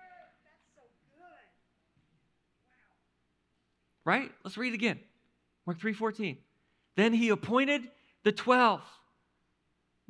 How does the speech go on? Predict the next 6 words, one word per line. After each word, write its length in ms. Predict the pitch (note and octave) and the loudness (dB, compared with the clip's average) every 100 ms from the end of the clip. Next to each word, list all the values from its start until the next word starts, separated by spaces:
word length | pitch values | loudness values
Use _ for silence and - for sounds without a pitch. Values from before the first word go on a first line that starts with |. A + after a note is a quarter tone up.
| C#3 | -6
that 400 | E3+ B3+ D4+ D#4 - - _ - | 0 4 6 4 -2 -20 _ 0
they 200 | G#3+ A3+ | 4 4
might 440 | G3+ G3+ D#3+ - | 2 0 -2 0
be 260 | B3+ D#4 E4 | 4 6 6
with 280 | C#4 G#3 | 4 2
him, 600 | - G3+ D4+ D4 G3 A2+ | 0 -4 0 2 0 -2